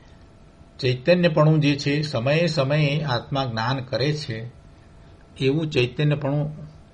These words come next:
પડ્યું જ છે, અંદરમાં જ પડ્યું છે. એટલે કે એને જ્ઞાન કરવા માટે ક્યાંય બહાર જવું પડતું નથી. એ પોતે પોતાના સ્વરૂપનું જ્ઞાન કરે છે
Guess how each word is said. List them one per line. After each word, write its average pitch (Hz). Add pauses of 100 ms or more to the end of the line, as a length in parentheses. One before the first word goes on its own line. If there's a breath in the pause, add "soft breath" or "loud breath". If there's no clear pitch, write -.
(120)
પડ્યું 175
જ 170
છે, 147
અંદરમાં 175
જ 151
પડ્યું 120
છે. 117 (600 loud breath)
એટલે 143
કે 151
એને 151
જ્ઞાન 117
કરવા 143 (1700 loud breath)
માટે 135
ક્યાંય 147
બહાર 127
જવું 139
પડતું 135
નથી. 131
એ 127
પોતે 127
પોતાના 127
સ્વરૂપનું 139
જ્ઞાન 117
કરે 127
છે 165